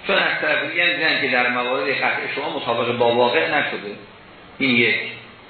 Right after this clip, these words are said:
در موارد زن افرادی که مدعی قطعاً ممکن افراد ساده لوحی باشن، افراد غیر متعارفی باشن،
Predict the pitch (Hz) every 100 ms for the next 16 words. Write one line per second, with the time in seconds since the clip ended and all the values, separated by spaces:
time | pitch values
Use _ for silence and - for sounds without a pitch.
0 | - - - - 117 147 147 151 151 165
1 | 180 180 180 180 - 170 175 175 170 147
2 | 135 123 131 131 131 127 - 135 135 131
3 | 156 143 135 156 151 - 123 123 123 143
4 | 117 110 107 107 101 - - - - -
5 | - - - - - - - - - -
6 | 156 160 151 143 135 123 127 123 139 147
7 | 123 110 107 107